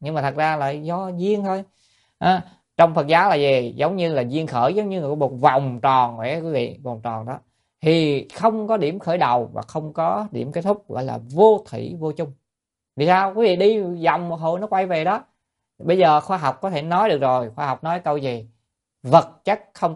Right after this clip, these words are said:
tự nhiên sinh ra, cũng không tự nhiên mất đi, mà chỉ chuyển từ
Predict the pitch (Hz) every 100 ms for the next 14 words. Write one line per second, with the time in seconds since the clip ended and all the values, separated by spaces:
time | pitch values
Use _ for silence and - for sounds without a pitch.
0 | - 120 135 147 151 143 151 151 143 _
1 | _ - 131 156 - 165 147 139 113 123
2 | 123 139 143 135 170 214 175 170 - _
3 | _ _ - 123 123 113 139 127 135 127
4 | 139 156 196